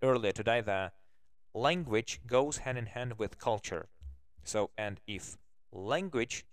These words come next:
dies out or gets extinct, to get extinct, extinct means to die out. So if a language, mm, dies out, then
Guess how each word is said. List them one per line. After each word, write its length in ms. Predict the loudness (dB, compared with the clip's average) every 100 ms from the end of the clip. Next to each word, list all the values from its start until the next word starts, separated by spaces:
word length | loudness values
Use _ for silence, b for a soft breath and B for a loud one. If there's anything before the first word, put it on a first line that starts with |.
| -20 -20 -20 -20 -18 -6
dies 320 | -4 -2 0
out 360 | 2 0 -4 -14 -12
or 180 | -12 -10 -2
gets 420 | 0 0 -2 -4 -12 -16
extinct, 680 | -6 -6 -2 -4 -6 -10 -14 -20 -20 -20 -16
to 80 | -8
get 260 | -4 -4 -6
extinct, 460 | -12 -6 -6 -6 -10 -18
extinct 480 | -12 -8 -6 -8 -8
means 380 | -8 -6 -6 -8 -12
to 140 | -12 -6
die 240 | -2 0 0
out. 240 | -4 -6 -12 -20 B B B B B B
So 200 | -4 -2 -2
if 260 | -4 -6 -8 -14 -6
a 80 |
language, 680 | -4 0 0 0 -2 -2 -6 -10 -14 -6
mm, 680 | -4 -2 -2 -4 -4 -4 2
dies 280 | 4 4
out, 300 | 2 2 0 -4 -20 -20 -20 -20 -20 -20 -20 -20 -20 -20 -20 -20 -18 -16 -16 -16 -20 -18
then 640 | -4 0 2 2 -2